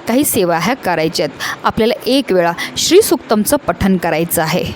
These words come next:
तसेच एक वेळा आपल्याला व्यंकटेश स्तोत्राचं पठणसुद्धा करायचं आहे. सोळा वेळा आपल्याला विष्णू गायत्री मंत्राचं पठण करायचं आहे. तसेच सोळा वेळा आपल्याला लक्ष्मी गायत्री मंत्राचं पठण हे करायचं आहे.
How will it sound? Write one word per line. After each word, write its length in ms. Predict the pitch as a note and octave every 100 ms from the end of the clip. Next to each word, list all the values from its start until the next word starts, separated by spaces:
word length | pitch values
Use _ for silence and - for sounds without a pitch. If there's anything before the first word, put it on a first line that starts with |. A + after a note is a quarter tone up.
| - - - - - - - - -
तसेच 420 | B3+ - A#3 G#3 -
एक 200 | G#4+ G#4+
वेळा 180 | C#4+ C4+
आपल्याला 320 | A#3 G3+ G#3
व्यंकटेश 480 | G#3 B3 C4 D#4+ G4+
स्तोत्राचं 500 | - G3+ G3+ F#3+ A#3
पठणसुद्धा 680 | G#3+ - A#3 A#3+ G3+ E3+ A#3
करायचं 540 | - F3+ E3+ E3 F3+
आहे. 220 | D#3+ E3+ - - - -
सोळा 480 | - E4 F#4+ A#4
वेळा 160 | C4 G3
आपल्याला 280 | F#3 G3 G3
विष्णू 360 | G#3 C4+ F#4+
गायत्री 360 | D#4 F#3+ F#3 A#3+
मंत्राचं 500 | G#3 F3+ F#3+ E3+ B3+
पठण 360 | - F3+ A3 F#3+
करायचं 500 | E3+ D#3 E3 - D#3
आहे. 240 | D#3+ E3+ - - - -
तसेच 400 | G#3 - F#3 - - -
सोळा 380 | - E4+ G4+ F#4
वेळा 200 | G3 G3
आपल्याला 300 | - F#3 F#3
लक्ष्मी 380 | A#3 - E4
गायत्री 360 | D4 F#3 F3+ A#3
मंत्राचं 580 | G#3+ E3+ - F3+ E3+ C4
पठण 340 | F3 - F#3
हे 160 | F3+ C#4+
करायचं 500 | - E3 D3+ - E3
आहे. 540 | D3+ E3 - - -